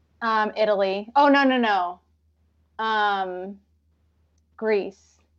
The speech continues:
Um, oh my gosh, what's the island? Like, best sunset in the world.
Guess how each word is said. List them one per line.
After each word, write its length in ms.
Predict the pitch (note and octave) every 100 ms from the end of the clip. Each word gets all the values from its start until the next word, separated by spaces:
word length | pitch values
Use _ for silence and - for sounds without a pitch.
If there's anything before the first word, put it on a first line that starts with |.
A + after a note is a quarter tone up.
| _ _ _ _ _
Um, 760 | G#3+ G#3 G3 F#3+ F3+ F3+ F#3+ G#3 _ _ _ _ -
oh 60 |
my 140 | A3+ A#3
gosh, 360 | B3+ G#3 -
what's 160 | A#3+ A#3
the 120 | -
island? 540 | A#3+ B3+ G#3 F#3+ G#3 - _ _ _ _ _ _ _ _ _ _
Like, 180 | A3 G#3+
best 280 | A#3+ A#3 -
sunset 360 | B3+ A#3 B3+
in 60 | A3
the 60 | A#3
world. 460 | A#3+ A3+ G3 F#3+